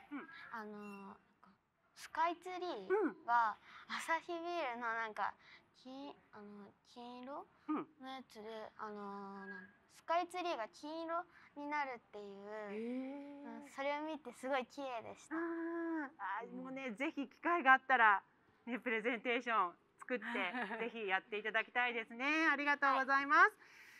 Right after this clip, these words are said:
Speaker 1: さあ、それではですね、えー、最後にこちらの映像をご覧いただいている皆様に向けてメッセージをお願いします。
Speaker 3: コロナが明けましたら、ぜひ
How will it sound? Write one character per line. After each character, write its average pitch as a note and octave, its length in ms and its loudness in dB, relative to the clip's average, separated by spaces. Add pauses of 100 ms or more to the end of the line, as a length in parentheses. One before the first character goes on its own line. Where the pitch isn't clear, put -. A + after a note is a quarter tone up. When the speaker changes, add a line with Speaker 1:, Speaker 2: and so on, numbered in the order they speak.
Speaker 1:
さ G#4 200 12
あ、 - 40 8
そ C4+ 100 -2
れ F#4 100 6
で C5+ 100 8
は C#5 100 12
で F#4+ 100 4
す - 120 -8
ね、 A#3 320 0 (200)
え F#3 160 -10
ー、 - 20 -6
最 F#4+ 260 6
後 D#4+ 100 6
に G3+ 180 0 (140)
こ G#3+ 140 -4
ち - 100 0
ら G#4 120 10
の G4 180 4
映 D4+ 200 -2
像 C4+ 180 -2
を B3 40 -2
ご F#3+ 120 -2
覧 C#4+ 200 6
い D#4+ 60 -4
た D#4+ 100 0
だ D4+ 140 2
い D4+ 80 -6
て C#4+ 200 -4
い C4+ 40 -4
る C#4 240 0 (280)
皆 F4 180 4
様 A#4 200 8
に C4 100 0
向 F#3+ 80 -4
け F#3 120 -6
て - 180 -2 (180)
メ B3+ 120 2
ッ A#4+ 60 4
セ - 140 0 (120)
ー - 20 0
ジ D4 120 -2
を F4 40 12 (160)
お G#3+ 100 -8
願 G3+ 140 -2
い G3+ 60 -10
し A#3 100 -14
ま C4 140 10
す。 G#4 40 -6 (1040)
Speaker 3:
コ E4+ 120 8
ロ G4 80 10
ナ G#4+ 140 12
が D#4+ 200 12
明 C4+ 40 6
け D#4+ 100 4
ま F4 160 8
し - 80 -4
た C#4 100 8
ら、 C4+ 180 10
ぜ D4 200 8
ひ D#4 280 4